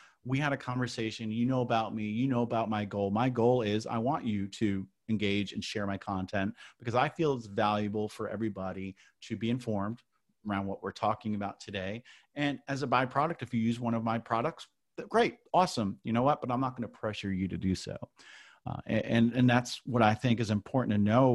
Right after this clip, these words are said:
with LinkedIn is I post three, four, five, six times a day, and I get different people engaging with different pieces of content that I put out there.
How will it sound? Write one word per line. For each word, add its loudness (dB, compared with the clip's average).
with 0
LinkedIn 2
is -2
I 6
post 4
three, 4
four, 2
five, 2
six -6
times -4
a -6
day, 2
and 2
I 0
get 0
different 2
people 4
engaging 4
with 0
different 0
pieces -6
of -8
content -4
that -10
I -8
put -10
out -8
there. -14